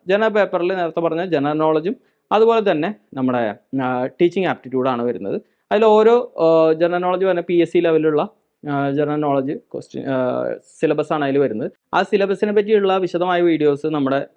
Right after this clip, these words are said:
YouTube ചാനലിൽ അവൈലബിൾ ആണ്, നിങ്ങൾക്ക് ഒന്ന് ചെക്ക് ചെയ്യാം. ആ, ഞാൻ അതിനെപ്പറ്റി ലളിതമായിട്ടൊന്ന് പറഞ്ഞു പോകാം. ജനറൽ പേപ്പറിൽ നിങ്ങൾക്ക്, ആ,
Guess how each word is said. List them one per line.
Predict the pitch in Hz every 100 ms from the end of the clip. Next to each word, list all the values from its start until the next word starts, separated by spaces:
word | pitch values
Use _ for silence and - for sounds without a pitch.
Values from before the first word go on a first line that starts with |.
| 127
YouTube | 123 131
ചാനലിൽ | 127 131 131
അവൈലബിൾ | 143 127 120 127
ആണ്, | 127 123 165
നിങ്ങൾക്ക് | 127 117 131
ഒന്ന് | - 143 151
ചെക്ക് | 165 156
ചെയ്യാം. | 143 - _ _ _ -
ആ, | 180 185
ഞാൻ | 196 202 226
അതിനെപ്പറ്റി | 220 214 214 240 -
ലളിതമായിട്ടൊന്ന് | 151 165 190 185 190 185
പറഞ്ഞു | 175 165
പോകാം. | 160 196
ജനറൽ | 151 175 160
പേപ്പറിൽ | 175 170 165 160 175 -
നിങ്ങൾക്ക്, | 147 143 143 180 - _ _ 135
ആ, | 127 127 131